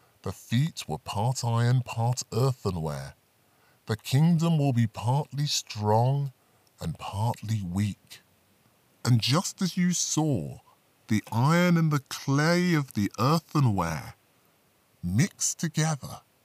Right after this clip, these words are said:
so the two will be mixed together in the seed of man.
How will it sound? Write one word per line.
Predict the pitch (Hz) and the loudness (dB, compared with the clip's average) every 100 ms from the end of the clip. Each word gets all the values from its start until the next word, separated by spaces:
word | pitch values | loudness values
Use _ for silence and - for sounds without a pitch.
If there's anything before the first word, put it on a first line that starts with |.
| _ _ _ _ - | _ _ _ _ -8
so | - 113 135 | -2 2 4
the | 131 | 4
two | 127 - 156 165 | 0 0 2 2
will | 160 143 | 2 2
be | 131 | 4
mixed | 113 143 - - | 4 2 -2 -4
together | 135 127 131 131 123 120 | -2 0 0 2 2 4
in | 120 | 4
the | 107 | 2
seed | - - 123 139 135 120 | 2 2 2 4 4 2
of | 107 | 0
man. | 98 101 113 95 80 | 0 2 2 0 -4